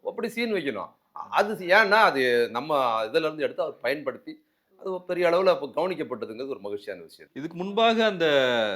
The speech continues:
Speaker 2: தோசை விஷயத்துல கூட ஒரு உதாரணத்தை நீங்க சொன்னீங்க.
Speaker 1: ஆமா.
Speaker 2: அதையே கூட அடைமொழியா வச்சு உங்களை சொல்றதெல்லாம் கூட,
Speaker 1: அது
Speaker 2: அது
Speaker 1: ஒண்ணு
Speaker 2: உங்களுக்கு பிடிக்காதவங்க, அது, அது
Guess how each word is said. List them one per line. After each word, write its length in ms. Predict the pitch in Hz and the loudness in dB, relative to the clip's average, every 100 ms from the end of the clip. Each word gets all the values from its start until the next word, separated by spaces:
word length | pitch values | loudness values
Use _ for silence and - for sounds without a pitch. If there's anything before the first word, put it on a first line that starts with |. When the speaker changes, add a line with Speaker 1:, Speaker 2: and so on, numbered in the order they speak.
| 90 _ _ _ 95 | -6 _ _ _ -12
Speaker 2:
தோசை 420 | 113 180 180 165 139 | -4 -4 -2 -4 -4
விஷயத்துல 280 | 127 117 | -8 -8
கூட 180 | 117 120 | -6 -4
ஒரு 400 | 135 113 101 95 | -4 -4 -6 -8
உதாரணத்தை 480 | 98 131 135 120 113 | -2 0 0 -2 -14
நீங்க 160 | 104 95 | -14 -16
சொன்னீங்க. 580 | 98 101 90 92 139 92 | -18 -16 -14 -10 -10 -10
Speaker 1:
ஆமா. 200 | 78 - _ _ _ _ - 71 - | -14 -18 _ _ _ _ -14 -12 -12
Speaker 2:
அதையே 220 | 98 135 | -6 -4
கூட 300 | 139 143 131 | -4 -2 0
அடைமொழியா 420 | 139 139 135 139 | -2 -4 -2 -2
வச்சு 220 | 131 131 | -2 -8
உங்களை 240 | 127 120 113 | -10 -10 -10
சொல்றதெல்லாம் 480 | 110 120 113 110 104 | -10 -8 -8 -8 -10
கூட, 160 | 113 113 104 95 87 85 | -8 -6 -4 -6 -10 -10
Speaker 1:
அது 280 | 107 117 - | -8 -6 -4
Speaker 2:
அது 140 | 110 | -4
Speaker 1:
ஒண்ணு 40 | 104 | -4
Speaker 2:
உங்களுக்கு 320 | 143 127 147 | -6 -8 -8
பிடிக்காதவங்க, 540 | 165 175 156 131 85 _ 73 | 0 0 0 -2 -10 _ -20
அது, 180 | 80 80 - | -18 -18 -20
அது 240 | 85 82 | -20 -20